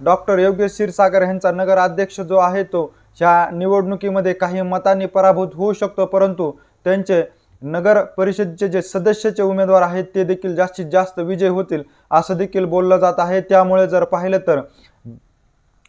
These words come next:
गेल्या कित्येक वर्षापासूनची क्षीरसागर कुटुंबाच्या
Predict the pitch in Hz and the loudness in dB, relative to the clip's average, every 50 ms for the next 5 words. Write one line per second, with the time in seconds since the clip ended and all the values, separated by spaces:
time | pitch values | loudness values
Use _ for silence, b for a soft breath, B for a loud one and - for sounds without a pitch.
0 | - 147 139 135 170 175 180 180 175 - 170 - - 208 208 - 170 190 196 190 | -12 -8 0 2 4 6 6 4 4 0 -6 -2 2 2 2 4 4 2 2 4
1 | - 202 190 196 190 190 - 202 190 180 160 165 147 143 143 - 180 175 180 - | 2 2 4 4 2 2 0 -4 -6 -4 -4 -6 -6 -6 -4 -6 -6 -4 0 0
2 | 196 180 170 202 185 175 - 180 170 190 185 185 185 185 185 | 0 2 2 0 -2 -2 -6 -8 -6 -4 -2 -2 -2 0 -2